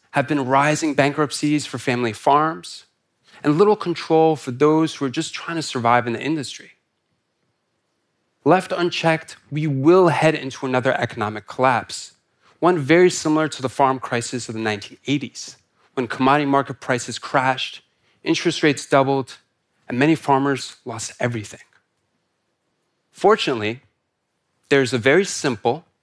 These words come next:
three-part solution you can be part of right now to help us transform our food industry from the bottom up.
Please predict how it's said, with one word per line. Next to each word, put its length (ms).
three-part 600
solution 560
you 160
can 180
be 100
part 360
of 360
right 260
now 320
to 120
help 300
us 120
transform 800
our 200
food 280
industry 460
from 200
the 80
bottom 460
up. 280